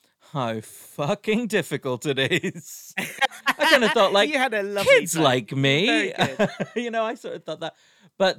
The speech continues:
Speaker 1: they, well, well, tell us about Comedy Club for Kids, because it, it's,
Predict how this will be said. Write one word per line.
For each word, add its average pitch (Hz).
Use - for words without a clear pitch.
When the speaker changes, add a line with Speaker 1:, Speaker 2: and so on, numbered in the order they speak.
Speaker 1:
they, 147
well, 254
well, 233
tell 285
us 339
about 185
Comedy 151
Club 127
for 135
Kids, 123
because 151
it, 165
it's, -